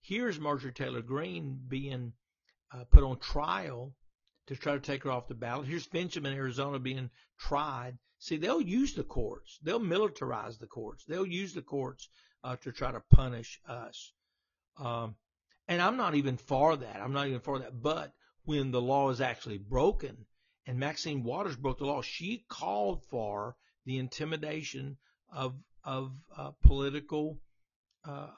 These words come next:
of, of politicians, of office holders. And so she, she broke the law. She, uh, A O C has called for the same thing. She broke the law. They're never gonna be held. We're afraid to do that. They're afraid to do that.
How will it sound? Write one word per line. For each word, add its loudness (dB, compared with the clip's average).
of, -10
of -6
politicians, 6
of -10
office -2
holders. -10
And -6
so -2
she, -6
she -6
broke -4
the -6
law. -4
She, -8
uh, -4
A 2
O 6
C -2
has -10
called -4
for -6
the -6
same -4
thing. -8
She -8
broke -4
the -4
law. -6
They're -4
never 0
gonna -2
be -2
held. -8
We're 6
afraid 2
to -4
do 2
that. -4
They're 6
afraid -4
to -14
do -12
that. -20